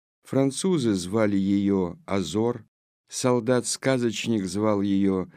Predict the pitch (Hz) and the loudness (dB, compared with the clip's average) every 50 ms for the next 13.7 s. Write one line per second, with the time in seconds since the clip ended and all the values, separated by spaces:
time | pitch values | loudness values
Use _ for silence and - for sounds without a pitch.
0 | - _ _ _ - - 117 107 98 98 90 87 92 95 95 95 - - - 98 | -20 _ _ _ -6 -2 0 2 2 0 0 0 0 0 0 -2 -4 -4 -4 -2
1 | 92 90 87 - - _ _ _ _ _ _ _ _ _ - - 110 113 110 110 | -2 -2 -4 -6 -14 _ _ _ _ _ _ _ _ _ -8 -4 -2 -2 -2 -2
2 | 113 117 117 113 110 107 107 - 113 101 110 110 113 107 104 131 131 123 107 92 | 0 0 0 2 0 0 -2 -2 -4 -4 -2 -2 -2 -2 0 2 2 2 2 0
3 | 80 90 90 104 104 98 98 98 95 95 98 95 92 95 95 92 87 85 - - | -2 -2 -2 0 0 2 2 2 0 0 0 0 0 0 0 0 -2 -4 -8 -14
4 | _ _ _ _ _ _ - - - - - 135 147 143 135 127 110 90 78 78 | _ _ _ _ _ _ -12 -10 -6 -2 0 2 2 2 0 0 -2 -2 -4 -6
5 | - - _ _ _ - - 95 104 107 104 95 98 101 113 123 127 123 123 _ | -10 -18 _ _ _ -8 -4 -4 -2 -2 -4 -4 -4 -4 -4 -4 -4 -8 -12 _
6 | _ _ - 78 78 78 95 98 95 90 - - - 82 87 85 80 80 - _ | _ _ -14 -12 -8 -4 -2 -2 -2 -2 -4 -6 -8 -8 -8 -8 -8 -10 -14 _
7 | _ _ _ _ _ _ _ _ _ _ - - 95 110 120 127 120 - 120 123 | _ _ _ _ _ _ _ _ _ _ -10 -4 -2 0 0 -2 -2 -2 -2 -2
8 | 123 123 120 113 110 120 120 110 107 120 135 147 151 151 147 147 143 139 139 139 | 0 0 0 -2 -2 -2 -2 -2 -2 -2 -2 -2 0 0 0 0 0 0 0 -2
9 | 135 135 - - - 113 123 135 135 131 123 135 131 131 131 131 127 131 127 127 | -4 -6 -8 -8 -10 -8 -4 -4 -4 -2 -2 -2 -2 0 0 0 -2 -2 -2 -2
10 | - 123 123 123 127 127 127 123 _ _ _ _ _ - - - - - - - | -2 -2 -2 -2 -2 -4 -6 -8 _ _ _ _ _ -20 -20 -20 -20 -18 -8 -2
11 | 107 123 123 123 123 - - 160 160 147 151 - - 131 131 131 127 - - - | 2 2 2 2 0 -2 -2 0 0 0 0 -2 -2 0 2 2 2 2 0 2
12 | 123 139 135 127 120 110 110 113 113 110 - - 98 101 110 107 101 95 104 98 | 4 4 6 6 4 4 4 4 2 2 0 0 -2 0 0 0 0 0 -2 -4
13 | - 104 107 107 127 160 170 156 - 95 82 76 78 | -2 -2 -2 -2 -2 -4 -4 -4 -2 -2 -4 -4 -4